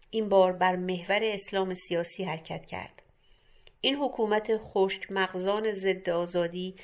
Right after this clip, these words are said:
خود به مانعی بر سر راه ترقی جامعه تبدیل شد که تا همین امروز در تمام عرصه‌های اساسی داخلی و خارجی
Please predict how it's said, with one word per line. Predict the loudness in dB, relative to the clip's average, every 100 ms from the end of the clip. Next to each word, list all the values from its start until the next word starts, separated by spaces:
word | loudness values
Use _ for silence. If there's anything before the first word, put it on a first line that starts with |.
| -20 -20
خود | -20 0 0 0 2
به | 4
مانعی | 6 4 2 0 -2 -8 -20 _
بر | 4 4
سر | 2 2 2 2
راه | 2 0 0
ترقی | -2 0 0 -2 -4 -4
جامعه | 0 0 0 -4
تبدیل | -4 -6 -6 -10
شد | -6 -4 -4 -6 _ -20 -20
که | -10
تا | 0 0
همین | 2 -2 -2 -2
امروز | -2 -2 -2 -4 -8 -14 -20 0
در | 4 4
تمام | 2 0 4 4 4
عرصه‌های | 0 0 -2 -2 0
اساسی | -2 -2 -2 -4 -4 -6
داخلی | 0 0 0 -4 -8 -4
و | -6
خارجی | -4 -4 -4 -6 -6 -6 -6